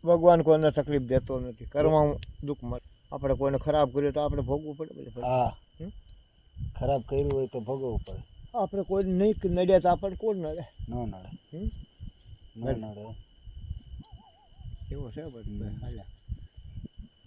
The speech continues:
Speaker 2: બાપુ, સિંહનો બોલે એવો અવાજ આવે છે આપણા આશ્રમ બાજુ.
Speaker 1: આ તો હવે ગિરનારી માયા છે, બ-, બોલે.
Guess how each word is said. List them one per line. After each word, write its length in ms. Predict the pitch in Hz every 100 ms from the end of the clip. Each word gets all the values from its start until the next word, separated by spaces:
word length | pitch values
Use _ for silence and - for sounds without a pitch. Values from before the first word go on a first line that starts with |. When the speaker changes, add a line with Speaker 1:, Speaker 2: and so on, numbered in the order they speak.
| 127
Speaker 2:
બાપુ, 380 | 143 - 120 107 -
સિંહનો 840 | 147 151 156 160 156 151 151 143
બોલે 280 | 135 147 151
એવો 220 | 147 131
અવાજ 280 | 127 143 143
આવે 200 | 143 135
છે 160 | 139
આપણા 240 | 120 113 110
આશ્રમ 320 | 110 117 104
બાજુ. 220 | 202 117 - - - _ _ _ - _ - - - - - - - - -
Speaker 1:
આ 60 | 170
તો 160 | 185 185
હવે 100 | 127
ગિરનારી 420 | 127 139 143 139
માયા 360 | 123 127 127 110
છે, 60 | 113
બ-, 280 | 98 98
બોલે. 200 | 101 135